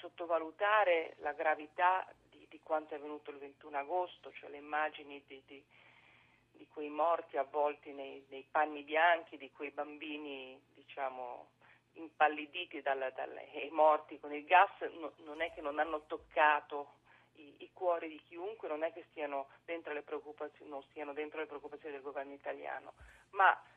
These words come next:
la domanda che si è posta subito l'Italia è:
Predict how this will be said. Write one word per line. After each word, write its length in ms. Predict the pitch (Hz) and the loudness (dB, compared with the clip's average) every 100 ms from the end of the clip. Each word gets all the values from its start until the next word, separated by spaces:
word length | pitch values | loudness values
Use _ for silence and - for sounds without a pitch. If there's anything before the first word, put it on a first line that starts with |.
| _ | _
la 160 | - 156 | 0 0
domanda 400 | 170 196 214 175 | 6 4 6 2
che 80 | - | 0
si 80 | 170 | -4
è 20 | |
posta 320 | 156 175 170 | -2 -2 -6
subito 360 | - 190 170 156 | -10 -10 -10 -10
l'Italia 640 | 151 - 185 208 175 135 | -8 4 4 6 2 0
è: 140 | 131 | 0